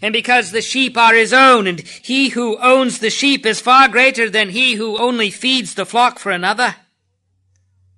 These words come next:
But the reason which just now attracts my attention is this. If there be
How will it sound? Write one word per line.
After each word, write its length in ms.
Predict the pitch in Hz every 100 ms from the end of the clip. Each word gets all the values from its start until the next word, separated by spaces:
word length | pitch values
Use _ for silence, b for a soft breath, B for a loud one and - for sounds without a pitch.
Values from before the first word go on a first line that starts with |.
| _ _ _
But 120 | - 226
the 120 | 220
reason 440 | 269 302 294 262
which 240 | 247 240 -
just 340 | 269 254 -
now 400 | 226 254 233 202 B B
attracts 480 | 180 - 262 254 208
my 140 | 220
attention 440 | 190 - 247 190 180
is 140 | 139
this. 420 | 180 233 - - _ _ _ _ _ _ _ _ _ _ b b b b
If 140 | 185
there 200 | 208 277
be 420 | 269 294 285 240